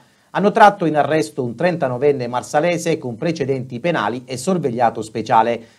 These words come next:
in relazione all'omicidio di Antonino Titone avvenuto all'interno della sua abitazione.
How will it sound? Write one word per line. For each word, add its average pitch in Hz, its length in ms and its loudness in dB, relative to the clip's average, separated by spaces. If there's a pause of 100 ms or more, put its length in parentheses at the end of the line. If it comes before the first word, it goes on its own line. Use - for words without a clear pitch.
in 113 140 -8
relazione 190 600 4
all'omicidio 156 680 0
di 123 100 0
Antonino 131 560 0
Titone 151 540 4
avvenuto 165 600 0
all'interno 160 560 0
della 120 220 -2
sua 180 240 2
abitazione. 175 720 -2